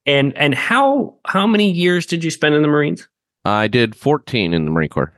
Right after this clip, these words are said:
Speaker 1: Fourteen years. Thank
Speaker 2: Yep.
Speaker 1: you. Wow. That is, uh, that is commendable. Uh, very
Speaker 2: Thank you.
Speaker 1: commendable. Uh, I have, uh, family, uh, um, in all the, all the different forces.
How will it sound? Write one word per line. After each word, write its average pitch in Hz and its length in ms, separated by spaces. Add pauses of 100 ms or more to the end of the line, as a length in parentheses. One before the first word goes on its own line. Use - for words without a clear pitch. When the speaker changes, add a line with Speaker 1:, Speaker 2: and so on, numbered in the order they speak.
(120)
Speaker 1:
Fourteen 151 680
years. 107 500
Thank 131 240
Speaker 2:
Yep. 82 100
Speaker 1:
you. 90 100
Wow. 107 380 (280)
That 143 260
is, 120 320
uh, 107 300 (380)
that 123 160
is - 180
commendable. 113 760
Uh, 104 280
very 123 160
Speaker 2:
Thank 117 80
you. 78 60
Speaker 1:
commendable. - 360 (540)
Uh, 110 260
I 113 180
have, 110 360 (140)
uh, 110 280
family, 131 720
uh, 104 500
um, 101 340
in 107 340
all 135 220
the, 123 100
all 156 300
the 156 100
different 113 320
forces. 120 500